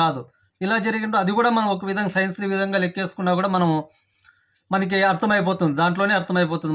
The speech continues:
మనకు మన ఇల్లు చీకటిగా ఉండడం ఇలా అయిపోతుంది అనమాట. అంటే మన ఇంటి బయట అలా ఉన్నప్పుడు మనకు మన ఇల్లు వచ్చేసి మొత్తం, ఆ, మన నెగిటివ్ శక్తి వచ్చేసి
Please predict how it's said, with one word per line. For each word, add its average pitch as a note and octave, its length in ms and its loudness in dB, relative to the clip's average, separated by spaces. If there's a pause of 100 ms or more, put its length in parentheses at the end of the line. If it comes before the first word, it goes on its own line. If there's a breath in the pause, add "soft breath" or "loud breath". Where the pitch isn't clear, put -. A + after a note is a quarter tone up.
మనకు E3 280 0 (720 soft breath)
మన F#3+ 180 2
ఇల్లు G#3 240 2
చీకటిగా G3 500 0
ఉండడం F3 320 2
ఇలా G3+ 180 2
అయిపోతుంది E3 360 0
అనమాట. C#3 180 -2 (340)
అంటే G3 160 0 (100)
మన G3+ 120 2 (100)
ఇంటి A3 240 -4 (1200 soft breath)
బయట G#3 340 2
అలా G#3 180 4
ఉన్నప్పుడు G3+ 320 0
మనకు F#3+ 260 0 (340)
మన G#3 100 4 (120)
ఇల్లు B3 180 0
వచ్చేసి A3+ 340 -4
మొత్తం, G#3 260 0 (800)
ఆ, F#3 40 0 (240)
మన G#3+ 120 0 (440)
నెగిటివ్ A#3 320 0 (360)
శక్తి G3 260 -6
వచ్చేసి G3 300 -6